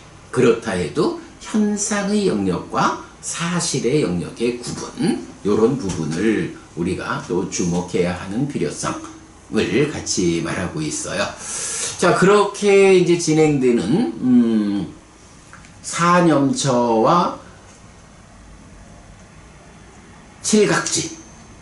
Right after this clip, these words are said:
사념처로 장애를 밀어냄으로써, 어, 칠각지가 충만하는 이제 요런,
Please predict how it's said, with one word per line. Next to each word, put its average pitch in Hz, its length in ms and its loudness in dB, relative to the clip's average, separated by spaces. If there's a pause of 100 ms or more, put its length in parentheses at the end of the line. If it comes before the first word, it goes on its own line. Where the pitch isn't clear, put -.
(200)
사념처로 147 1040 2
장애를 151 600 4
밀어냄으로써, 123 1200 0 (380)
어, 90 640 -4 (1200)
칠각지가 180 880 0
충만하는 151 1040 0 (220)
이제 104 240 0
요런, 127 1300 2